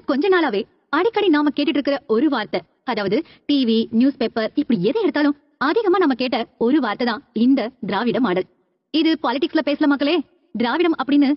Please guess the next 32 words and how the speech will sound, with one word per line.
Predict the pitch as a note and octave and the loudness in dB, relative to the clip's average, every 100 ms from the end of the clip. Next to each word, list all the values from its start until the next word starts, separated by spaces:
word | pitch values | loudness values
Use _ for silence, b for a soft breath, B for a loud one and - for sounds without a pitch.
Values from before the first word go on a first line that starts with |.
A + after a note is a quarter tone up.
| - - | -2 -2
சொல்றாங்க | D4 G4 D#4 | 0 2 2
இல்லையா? | D4+ G4+ _ _ - | 2 -2 _ _ -10
Actually, | G#3 - A#3 C#4 b _ | -6 -2 -2 -4 b _
அப்படின்னா | B3 B3+ C#4+ G#3 | -4 0 2 2
என்ன? | A#3+ C#4+ - _ _ _ | 2 0 -4 _ _ _
இந்த | F4 E4+ D4+ | -2 0 0
கேள்வி | E4 C#4+ E4 _ | 0 0 -2 _
பல | D#4+ F#4+ | -2 0
பேருக்கு | F#4+ D4 D4+ | 0 0 -2
இருக்கும். | A3+ G3+ _ _ _ | -4 -6 _ _ _
திராவிடம், | A3+ C#4 G#4 F4+ F4 C4 | -2 -2 0 0 0 0
திராவிடர்கள் | C4 D#4 D#4 D4 C#4+ | 0 0 0 0 0
இப்படின்னு | D#4+ D#4 D#4+ _ _ | 2 2 0 _ _
பல | B3 D4 E4+ | -2 0 0
சர்ச்சைகள் | D4+ C#4 E4+ E4+ | -2 -2 0 0
போயிட்டு | D4+ D#4 | 0 -2
இருக்கிறப்ப, | C4 A#3+ A3+ D4+ _ - | -2 -2 -4 -4 _ -2
அதை | F#4 F#4 | 0 0
பத்தின | E4 A#4 A4 F4+ | -2 -2 -2 0
தேவையான | F4+ F4+ E4+ E4 A3 | 2 2 2 2 0
knowledge | A#3 D4+ C#4 - _ E4+ | 0 0 -2 -12 _ 0
கொஞ்சம் | F4+ F4+ - G3 | 2 2 -2 -4
அவசியம் | F#3 F#4 G4 C#4 | -2 0 2 2
தானே? | A3+ F4 - _ _ _ | 0 -2 -4 _ _ _
இந்தியாவோட | D#4+ A4 A#4 G#4 - | -2 0 0 0 0
பழங்கால | A#3 F#4+ G4 E4+ | -2 0 2 2
நாகரிகம் | B3+ D4 C#4 - - | 2 2 0 -2 -4
எப்படி | G3 C#4+ | -2 2
இருந்தது? | C4 A3 G#3+ F#3 _ _ - | 2 2 0 -4 _ _ 0
இந்த | D4 F#4 F#4+ | 2 4 2
திராவிடம் | A#3+ B3 C4+ B3 - | 0 0 -2 -4 -10
அப்படின்னா | G#3 A#3 | -2 2